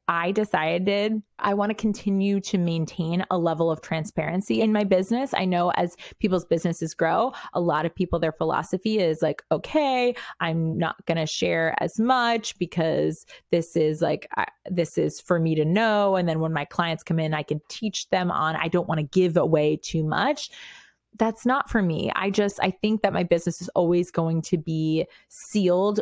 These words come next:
with transparency. I think that's what you guys are telling me that you love from me. You love the episodes where I tell you exactly how much, how many clients I signed or exactly how much money I spent or how much money I earned in something. And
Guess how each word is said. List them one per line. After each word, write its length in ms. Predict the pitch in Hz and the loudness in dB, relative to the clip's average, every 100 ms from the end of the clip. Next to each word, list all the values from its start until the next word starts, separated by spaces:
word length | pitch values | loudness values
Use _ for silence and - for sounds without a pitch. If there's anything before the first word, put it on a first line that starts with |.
| - | 0
with 360 | 160 165 156 | 2 2 0
transparency. 720 | - 175 156 - 165 175 - | -2 -4 -2 -2 -2 -2 0
I 80 | 202 | -2
think 200 | 170 180 | 0 -2
that's 240 | 165 160 - | -2 -4 -4
what 120 | - | -4
you 120 | 165 | -2
guys 300 | 160 156 160 | 0 0 -2
are 160 | 156 156 | -4 -6
telling 420 | - - 202 226 226 | -6 -2 0 2 2
me 100 | 214 | 6
that 160 | 185 | 4
you 160 | 165 165 | 4 2
love 560 | 156 156 170 226 233 226 - _ | 2 4 4 4 2 -2 -12 _
from 240 | 247 220 | 0 2
me. 200 | 226 226 | 2 2
You 220 | 202 165 | 2 2
love 360 | 147 156 175 196 | 0 2 2 2
the 100 | 208 | 2
episodes 500 | 196 - 202 196 190 | 2 2 2 2 2
where 120 | 165 | 2
I 80 | 151 | 0
tell 200 | - 156 | 0 -2
you 80 | 151 | 0
exactly 680 | 143 151 156 156 160 - 208 | -2 -4 -2 0 0 2 2
how 240 | 196 175 | 2 0
much, 400 | 175 170 170 - - - | 2 2 0 -4 -14 -6
how 100 | 165 | -2
many 160 | 160 151 | -2 -4
clients 440 | - 233 214 208 | -2 0 0 2
I 120 | 208 | 0
signed 340 | 185 180 165 160 | 2 0 0 -2
or 80 | 135 | -4
exactly 480 | 147 156 165 - | -4 -2 0 0
how 140 | 202 170 | 0 2
much 240 | 165 - | 0 0
money 260 | 170 196 185 | 0 2 2
I 120 | 165 | 0
spent 600 | 151 - - 233 220 214 | -2 -6 -2 0 0 0
or 80 | 165 | -2
how 140 | 151 | -2
much 200 | 151 - | -6 -6
money 240 | 170 165 160 | -4 -2 -4
I 100 | - - | -6 -2
earned 360 | 220 214 208 | 0 2 2
in 160 | 202 190 | 2 0
something. 480 | - 185 - 185 190 - - | 0 -2 0 0 -2 -6 -14
And 80 | 208 | -10